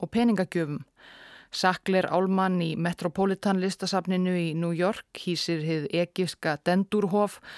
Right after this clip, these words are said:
sem var byggt fimmtán fyrir Krist og flutt frá Egyptalandi til Bandaríkjanna tæpum tvö þúsund árum síðar.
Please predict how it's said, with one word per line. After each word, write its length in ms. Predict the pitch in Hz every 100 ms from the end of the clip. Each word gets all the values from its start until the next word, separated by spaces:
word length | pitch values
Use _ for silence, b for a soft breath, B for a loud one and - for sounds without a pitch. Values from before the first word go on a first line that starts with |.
| B
sem 160 | - 190
var 160 | 190
byggt 400 | 220 214 - -
fimmtán 480 | - 214 - 208 196
fyrir 240 | - 185 180
Krist 400 | 202 185 - -
og 160 | 139
flutt 240 | 170 165 -
frá 220 | 165 151
Egyptalandi 800 | 160 180 180 - 170 170 - 165
til 160 | - 165
Bandaríkjanna 720 | 196 220 190 180 175 170 165
tæpum 480 | 190 175 - 170 156
tvö 240 | - 185
þúsund 320 | 185 165 170
árum 320 | - 175 165
síðar. 400 | 156 208 165 -